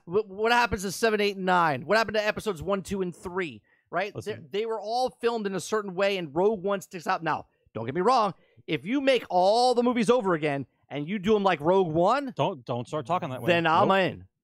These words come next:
Speaker 1: Okay?
Speaker 2: Nope.
Speaker 1: Because that
Speaker 2: Nope.
Speaker 1: style
Speaker 2: Don't you
Speaker 1: would be
Speaker 2: dare
Speaker 1: very
Speaker 2: say you're gonna redo
Speaker 1: cool.
Speaker 2: Star Wars. You start
Speaker 1: Uh,
Speaker 2: redo-, if
Speaker 1: they,
Speaker 2: you, if
Speaker 1: you
Speaker 2: they
Speaker 1: know
Speaker 2: redo
Speaker 1: they're
Speaker 2: Star Wars,
Speaker 1: one hundred percent
Speaker 2: no.
Speaker 1: doing Star Wars again.
Speaker 2: The only thing you have to redo is seven, eight, nine. That's what you have to redo.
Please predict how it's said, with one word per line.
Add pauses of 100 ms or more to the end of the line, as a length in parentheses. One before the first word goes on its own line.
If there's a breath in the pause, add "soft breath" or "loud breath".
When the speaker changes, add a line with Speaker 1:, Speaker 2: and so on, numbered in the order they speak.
(140)
Speaker 1:
Okay?
Speaker 2:
Nope.
Speaker 1:
Because
that
Speaker 2:
Nope.
Speaker 1:
style (340)
Speaker 2:
Don't
you
Speaker 1:
would
be
Speaker 2:
dare
Speaker 1:
very
Speaker 2:
say
you're
gonna
redo
Speaker 1:
cool.
Speaker 2:
Star
Wars.
You
start
Speaker 1:
Uh,
Speaker 2:
redo-,
if
Speaker 1:
they,
Speaker 2:
you,
if
Speaker 1:
you
Speaker 2:
they
Speaker 1:
know
Speaker 2:
redo
Speaker 1:
they're
Speaker 2:
Star
Wars,
Speaker 1:
one
hundred
percent
Speaker 2:
no.
Speaker 1:
doing
Star
Wars
again. (460)
Speaker 2:
The
only
thing
you
have
to
redo (320)
is
seven,
eight,
nine. (260)
That's
what
you
have
to
redo.